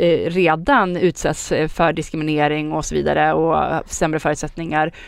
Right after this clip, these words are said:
kommer än mindre tid till det som leder till karriärutveckling och löneökning om vi då inte ser till att plocka bort saker.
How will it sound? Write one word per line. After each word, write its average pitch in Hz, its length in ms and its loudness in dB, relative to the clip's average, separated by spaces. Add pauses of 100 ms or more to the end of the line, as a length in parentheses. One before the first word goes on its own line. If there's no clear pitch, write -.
(100)
kommer 175 300 0
än 220 240 2
mindre 247 280 4
tid 156 400 -2
till 160 180 4
det 151 100 2
som 156 140 -6
leder 135 220 -2
till 147 200 -2
karriärutveckling 151 760 0
och 143 60 -2
löneökning 147 680 -2
om 156 280 2
vi 156 80 4
då 151 160 2
inte 147 160 -4
ser - 80 -18
till 147 120 0
att - 60 -6
plocka 151 240 -2
bort 233 300 -2
saker. 143 360 -2